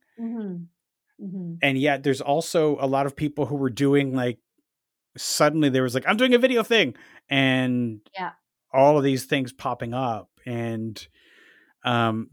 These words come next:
Speaker 2: it was fascinating. It was great. It was wonderful to see, yes, we're gonna keep people entertained. So it's not just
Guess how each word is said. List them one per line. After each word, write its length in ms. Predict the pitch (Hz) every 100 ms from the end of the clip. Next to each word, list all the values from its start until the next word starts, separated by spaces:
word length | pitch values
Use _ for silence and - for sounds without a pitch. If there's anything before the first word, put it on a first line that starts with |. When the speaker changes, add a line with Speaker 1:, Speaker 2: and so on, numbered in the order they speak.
| 131
Speaker 2:
it 80 |
was 120 | 131 123
fascinating. 640 | 160 180 - 127 123 127
It 20 |
was 200 | 127 113
great. 460 | 104 135 139 190 139
It 100 | 117
was 120 | 117
wonderful 460 | 113 151 175 - 131
to 100 | 123
see, 180 | - 139
yes, 380 | 123 131 - - -
we're 80 | 135
gonna 160 | 135
keep 260 | 131 165 135
people 260 | 151 - 120
entertained. 640 | 127 120 - 143 131 123
So 80 | 127
it's 120 | 110
not 160 | 131 120
just 280 | 135 -